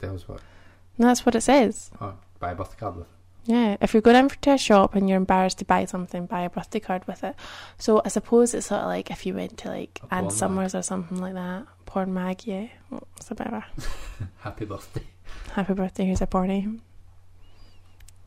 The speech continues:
Speaker 2: Eh, sorry, wasn't a very good one.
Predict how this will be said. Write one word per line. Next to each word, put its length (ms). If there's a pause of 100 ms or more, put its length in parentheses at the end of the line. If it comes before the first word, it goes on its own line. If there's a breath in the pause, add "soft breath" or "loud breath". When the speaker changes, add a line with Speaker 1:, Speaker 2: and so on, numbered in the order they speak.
(120)
Speaker 2:
Eh, 280 (760)
sorry, 400
wasn't 240
a 40
very 180
good 180
one. 140